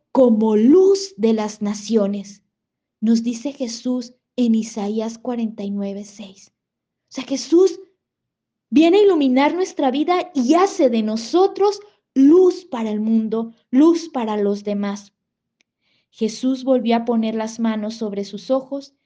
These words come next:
entonces el ciego comenzó ya a ver con claridad. La oración, el trato cercano con Jesús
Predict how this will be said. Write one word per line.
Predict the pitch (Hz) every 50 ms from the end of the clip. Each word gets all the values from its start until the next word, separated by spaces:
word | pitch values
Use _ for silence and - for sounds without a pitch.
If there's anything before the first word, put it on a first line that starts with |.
| _ _ _ -
entonces | 262 233 226 226 - - 302 302 311 294 302 - 247 247 254 254 - _ _ _ _ -
el | 262 254 247
ciego | 226 - - - 269 277 294 311 311 311 -
comenzó | 262 233 226 220 220 220 - - 247 233
ya | 226 226 226 254 320 349 370 359 - _ _ _ _ -
a | 226 220 208
ver | 208 226 220 214 - -
con | - 233 214 226 226
claridad. | - 226 208 196 196 202 196 196 208 208 202 - - _ _ _ _ _ _ _ _ _ _ _ _ _ _ _ _ _ _ _ _ -
La | 233 226 220 214
oración, | 214 208 208 202 202 - - - 214 220 220 220 226 220 220 - _ _ _ _ _ _ -
el | 247 226 233
trato | - 247 233 233 226 233 277
cercano | 269 - 277 254 254 254 - 226 220 214 214 208 -
con | - 208 196 202
Jesús | - 208 202 - - 277 330 339 339 -